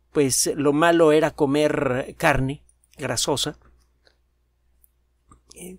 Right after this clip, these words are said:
bueno, así es como lo, como lo concebimos ahora y supuestamente en el futuro, pues al revés, ¿no?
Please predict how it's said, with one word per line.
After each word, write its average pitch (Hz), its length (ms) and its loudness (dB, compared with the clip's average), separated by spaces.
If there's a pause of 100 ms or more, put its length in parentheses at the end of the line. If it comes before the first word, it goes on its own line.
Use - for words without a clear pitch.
bueno, 156 240 -6
así 135 180 -2
es 131 80 -4
como 139 220 -2
lo, 110 280 -8 (480)
como 170 220 -12
lo 135 100 -6
concebimos 135 580 -6
ahora 147 260 0
y 151 80 0
supuestamente 139 800 -6
en 123 100 -6
el 120 120 -8
futuro, 139 420 -6
pues 113 180 -14
al 110 200 -12
revés, 123 400 -10
¿no? 139 180 -12